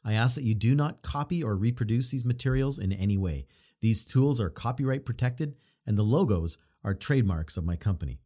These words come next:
You're welcome to staple your card onto the materials as handouts to your clients,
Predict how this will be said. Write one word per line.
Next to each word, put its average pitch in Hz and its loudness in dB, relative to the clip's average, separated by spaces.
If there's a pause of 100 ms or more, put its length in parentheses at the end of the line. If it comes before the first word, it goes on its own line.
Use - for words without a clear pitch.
(240)
You're 120 4
welcome 139 2
to 107 2
staple 127 2
your 104 2
card 143 -4
onto 113 2
the 110 2
materials 117 0
as 90 0
handouts 104 2
to - -4
your 87 -2
clients, 90 -4